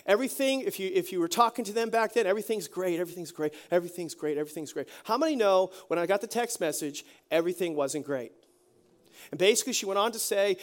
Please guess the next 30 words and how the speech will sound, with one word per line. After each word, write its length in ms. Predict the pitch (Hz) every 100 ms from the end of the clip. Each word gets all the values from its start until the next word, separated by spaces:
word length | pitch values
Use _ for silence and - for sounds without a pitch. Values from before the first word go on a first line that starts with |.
| -
"He 160 | - 220
doesn't 200 | 220 220
know 180 | 214 208
I'm 80 |
doing 300 | 196 208 208
this, 340 | 208 202 202 - - -
and 100 | 170
I 140 | 190
don't 140 | 208 214
know 100 | 214
what 120 | 208
to 100 | 202
do, 340 | 196 202 196 180
but 120 | 160
our 60 | 156
life's 300 | 196 208 202
a 40 |
shambles. 400 | - 208 202 180
Ever 160 | 190 208
since 240 | 220 -
we 60 | 214
left 180 | 202 202
the 80 |
church, 280 | 190 202 196
we've 120 | 156
fallen 220 | - 214 214
away 120 | 208
from 160 | 202
God. 200 | 190 190
We, 120 | 185